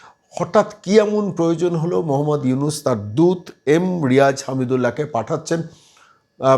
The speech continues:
পশ্চিমবঙ্গের মুখ্যমন্ত্রীর সঙ্গে, একটি অঙ্গরাজ্যের মুখ্যমন্ত্রীর সঙ্গে দেখা করতে। আহ, অ্যাপয়েন্টমেন্ট ফিক্সড ছিল, আমরা সেই নিয়ে প্রতিবেদন আপনাদের কাছে পেশ করেছিলাম। আমরা বলেছিলাম যে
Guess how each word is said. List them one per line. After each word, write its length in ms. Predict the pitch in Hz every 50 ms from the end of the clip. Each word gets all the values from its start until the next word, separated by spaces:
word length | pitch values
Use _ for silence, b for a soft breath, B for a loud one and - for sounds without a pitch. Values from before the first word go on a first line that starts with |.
| 131
পশ্চিমবঙ্গের 560 | - 196 196 - 262 269 240 247 240 240 208 170
মুখ্যমন্ত্রীর 600 | 151 151 156 - - 196 202 202 190 - 196 147
সঙ্গে, 300 | - - 165 156 156 160
একটি 180 | 151 160 151
অঙ্গরাজ্যের 680 | 143 127 139 147 156 160 156 147 135 - - 147 131
মুখ্যমন্ত্রীর 520 | 117 117 113 - - 139 127 127 120 - 110
সঙ্গে 320 | - - 131 127 139 147
দেখা 300 | 139 120 110 107 - 123
করতে। 380 | - - 107 - - - 104 92 - _ b b b b b b b b b b b b b b b _ _ _ -
আহ, 380 | - 135 151 156 - - - _ _ _ -
অ্যাপয়েন্টমেন্ট 480 | 165 151 175 226 233 233 247 247 226
ফিক্সড 300 | - 233 214 - - -
ছিল, 280 | - - 208 208 214 214
আমরা 200 | 202 175 170 170
সেই 200 | 165 - 170 156
নিয়ে 140 | 156 160 160
প্রতিবেদন 500 | 160 151 139 147 147 143 139 147 147 143
আপনাদের 320 | 131 107 127 131 131 127
কাছে 160 | 131 127 135
পেশ 220 | 120 - 120 107 -
করেছিলাম। 580 | - - 135 131 127 - - 160 160 151 151
আমরা 200 | 135 117 123 123
বলেছিলাম 520 | 113 107 123 131 131 - - 160 156 143 139
যে 180 | 135 135 120